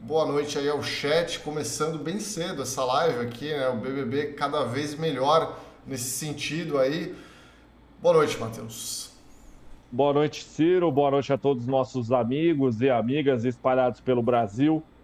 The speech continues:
Speaker 2: e pelo mundo afora. Também fica aqui o meu boa tarde, meu boa noite.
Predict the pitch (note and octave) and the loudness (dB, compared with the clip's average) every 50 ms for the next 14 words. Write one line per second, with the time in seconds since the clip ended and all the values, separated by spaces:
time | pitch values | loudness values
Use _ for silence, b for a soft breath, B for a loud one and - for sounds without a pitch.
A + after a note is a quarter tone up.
0 | - - - - - - - - - G3+ F#3+ - F3 E3+ D#3 C#3+ B2+ A#2+ C3 B2+ | -20 -20 -20 -20 -20 -20 -20 -8 0 0 0 2 4 4 4 4 2 2 2 2
1 | C3 A#2 - - E3 F3 F3+ E3+ D#3+ - D3+ C#3+ D3 C#3+ - - C3 - C#3 B2+ | 2 2 2 2 2 4 4 4 2 2 2 2 2 0 0 -2 -2 -2 -2 -4
2 | - - C#3+ C3 C3 B2+ A2+ G#2 A#2 B2+ B2 A#2+ B2 - D3+ D#3 E3+ F3 E3+ D3+ | 0 -2 0 2 2 2 2 2 2 2 2 2 2 0 2 2 4 2 0 0
3 | C#3 D3+ E3 E3 D#3+ D#3 - - - A#2+ A#2 A2+ G#2+ A#2 A#2+ A#2+ A#2+ B2+ C3+ D#3 | -2 -2 -2 -2 -2 -6 -12 -10 -2 0 0 2 4 4 4 4 4 4 4 4
4 | D#3+ E3 E3 D3 - - - D#3+ D#3+ D#3 D3+ | 4 4 2 0 -4 -4 0 2 2 2 0